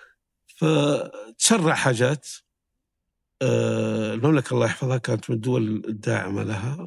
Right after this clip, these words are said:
وفعلًا يعني المملكة أي مشروع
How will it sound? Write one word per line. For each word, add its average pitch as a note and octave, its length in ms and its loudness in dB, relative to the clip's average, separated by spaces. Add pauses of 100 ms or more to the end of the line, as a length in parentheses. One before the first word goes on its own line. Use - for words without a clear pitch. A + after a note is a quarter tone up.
(140)
وفعلًا B2 720 -6
يعني A2 120 -4
المملكة B2 500 0
أي B2+ 320 2
مشروع A#2+ 640 -2